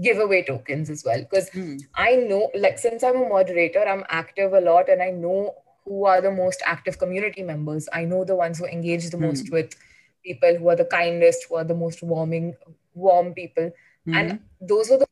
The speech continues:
Speaker 1: first few people that Gary sort of gave the token to. And after that, I was
Speaker 2: Hmm.
Speaker 1: sure that, dude, this guy reads everything.
Speaker 2: Right.
Speaker 1: So, yeah. And I think lastly,
Speaker 2: Mm-hmm.
Speaker 1: I like that he stays in his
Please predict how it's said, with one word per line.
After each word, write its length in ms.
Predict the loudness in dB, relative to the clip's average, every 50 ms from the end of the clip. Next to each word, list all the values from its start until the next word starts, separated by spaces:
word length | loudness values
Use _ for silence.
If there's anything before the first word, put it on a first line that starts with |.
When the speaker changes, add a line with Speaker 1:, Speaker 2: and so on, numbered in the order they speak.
| _ _
Speaker 1:
first 180 | _ -20 -14 -12
few 100 | -12 -10
people 260 | -10 -10 -8 -2 0
that 160 | 0 0 2
Gary 260 | 2 2 2 2 0 0
sort 180 | 0 0 0 0
of 120 | -2 -2
gave 200 | -4 -4 -4 -2
the 80 | -4 -4
token 320 | -4 -6 -8 -8 -10 -8 -6
to. 180 | -6 -6 -8 -8 -12 _ _ _ _ -8
And 100 | -4 -2
after 240 | 0 0 -2 -2 -2
that, 120 | -2 0 0
I 80 | 0
was 180 | 0 -2 -2 -2 -4
Speaker 2:
Hmm. 80 | -6 -8 -6 -4 0
Speaker 1:
sure 260 | 2 4 4 4 4
that, 300 | 4 0 0 -2 -8 _ _ _
dude, 280 | -8 -8 -6 -6 -4
this 280 | -2 -2 -2 -2 -6 -6
guy 300 | -2 -2 0 2 4 4
reads 580 | 2 2 -2 -6 -6 -8 -10 -12 -16 -18 _ _ _
everything. 680 | 0 0 0 0 -4 -8 -4 -4 -4 -4 -4 -6 -8 -10 -14 _ _ _ _ _ -10
Speaker 2:
Right. 160 | -10 -6 -2
Speaker 1:
So, 400 | 0 2 2 2 2 0 -2 -4 -12 _ _
yeah. 280 | -2 0 2 2 2 0 -2 -6 _ -4
And 200 | -4 -4 -6 -6 -6
I 120 | -6 -2
think 280 | -2 -2 -2 -2 -4 -8 -6
lastly, 600 | -4 -4 -2 -4 -4 -4 -4 -2 -2 -2 -2 -2
Speaker 2:
Mm-hmm. 220 | -2 -4 -8 _ -20 -20 -20 -20 _ _ _
Speaker 1:
I 320 | -2 0 0 0 -2 -4 -4
like 380 | 0 2 4 4 2 0 -6 -6 -2
that 160 | 0 0 0
he 140 | -2 -6 -12
stays 840 | -12 -12 -12 -8 -6 -4 -2 0 0 0 -2 -4 -6 -10 -12 -14 -12 -6
in 240 | -4 -2 -2 -2 -6
his 720 | -6 -4 -2 -2 -2 -2 -4 -8 -10 -12 -12 -14 -18 _